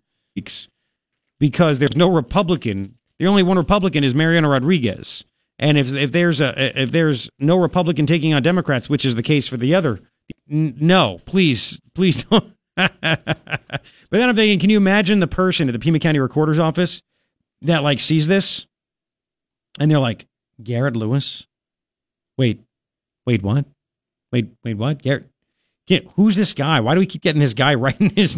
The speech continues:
name? People writing in his name. What is wrong with these maniacs?" I just would love to see the facial expression of these people.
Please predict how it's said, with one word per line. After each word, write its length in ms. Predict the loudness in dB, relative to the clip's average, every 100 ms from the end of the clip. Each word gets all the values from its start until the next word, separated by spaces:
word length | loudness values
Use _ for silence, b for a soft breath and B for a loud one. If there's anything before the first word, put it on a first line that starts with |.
| -2
name? 280 | -2 -2 -4
People 200 | -4 -4
writing 320 | -2 -2 0 0
in 80 |
his 140 | 0 0
name. 360 | 0 2 0 B B B
What 120 | 2
is 140 | 2 2
wrong 240 | 2 2
with 100 | 2
these 140 | 2
maniacs?" 480 | 2 4 4 2 0
I 100 | -2
just 160 | -2 -2
would 80 | 0
love 140 | 0
to 80 | -2
see 100 | -2
the 100 | 0
facial 320 | 0 -2 -2
expression 440 | -6 -4 -4 -2
of 40 | -4
these 140 | -4
people. 380 | -6 -10 -10